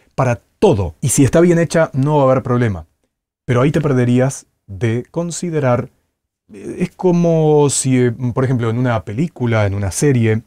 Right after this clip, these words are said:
salieran todos bien vestidos, bien, pero estarías representando, por ejemplo, un papel en los años mil ochocientos y usás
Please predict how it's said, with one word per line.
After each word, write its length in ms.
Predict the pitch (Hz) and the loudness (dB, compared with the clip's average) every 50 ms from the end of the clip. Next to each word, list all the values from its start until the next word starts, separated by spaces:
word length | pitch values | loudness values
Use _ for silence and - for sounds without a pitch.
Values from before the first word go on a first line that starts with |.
| _ _ _ _ _ _ _ _ _ _ _ _ _ _ _ | _ _ _ _ _ _ _ _ _ _ _ _ _ _ _
salieran 520 | - - 127 123 127 139 143 135 131 127 - _ _ _ _ _ _ _ _ _ | -4 0 2 2 4 4 2 2 2 0 -4 _ _ _ _ _ _ _ _ _
todos 220 | - 196 208 160 | 2 4 4 4
bien 160 | 120 139 165 | 4 4 4
vestidos, 580 | 156 139 110 - 131 120 107 107 135 - - _ _ _ _ _ _ _ _ _ _ _ _ _ _ _ _ | 2 2 0 0 0 0 0 -2 -4 -8 -12 _ _ _ _ _ _ _ _ _ _ _ _ _ _ _ _
bien, 340 | - 92 85 85 101 165 196 _ _ _ _ _ _ _ _ _ _ _ _ _ | -14 -12 -10 -6 -6 -6 -8 _ _ _ _ _ _ _ _ _ _ _ _ _
pero 160 | - 117 104 | -4 -2 -2
estarías 480 | 107 92 - 104 101 104 123 127 123 - | -2 -2 -2 -4 -2 0 0 -2 -2 -2
representando, 640 | 120 120 110 - 110 - - 104 101 117 120 117 113 | -4 -4 -2 -2 -2 -2 -2 -2 0 0 0 0 0
por 120 | 107 110 | -2 -2
ejemplo, 260 | 104 - 117 107 107 | -2 -2 -2 -2 -2
un 60 | 107 98 | -2 -2
papel 540 | 104 101 - 123 120 117 104 95 87 82 - _ _ _ _ _ _ _ _ _ _ | -2 -2 -2 -2 0 0 -2 -4 -6 -10 -14 _ _ _ _ _ _ _ _ _ _
en 200 | - 101 95 92 | -8 -6 -6 -4
los 160 | 92 98 - | -4 -4 -2
años 220 | - 110 110 104 92 | -2 0 0 0 -2
mil 160 | 113 127 135 | 0 0 0
ochocientos 640 | 135 120 127 110 - 127 127 127 120 135 143 143 - _ _ _ _ _ | 0 0 -2 -4 -2 0 0 0 0 -2 -4 -6 -8 _ _ _ _ _
y 120 | - 113 | -4 -2
usás 420 | 117 110 - - 104 90 - - | -2 -2 -2 -2 -2 -4 -4 -8